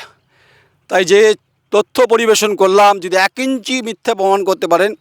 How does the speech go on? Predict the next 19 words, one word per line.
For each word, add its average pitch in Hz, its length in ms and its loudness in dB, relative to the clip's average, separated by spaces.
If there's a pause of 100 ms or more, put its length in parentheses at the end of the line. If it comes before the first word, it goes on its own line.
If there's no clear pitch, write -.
(920)
আমি 165 220 0 (840)
মনে 170 160 0
করব 180 240 0
যে 160 100 -4
তাহলে 165 380 0 (640)
স-, - 300 -12
সিস্টেম 190 420 -2
পাল্টে 135 280 -4
গেছে। - 240 -12 (840)
আমি 190 220 0
নয়ন 185 320 0
রায় 190 340 2 (1300)
স-, - 240 -16 (320)
সবসময় 220 580 0
মিনারেলসকে 190 640 -2
বাঁচানোর 165 440 -2
পক্ষে - 340 -8
লড়াই 143 240 -2
করি। 92 240 -16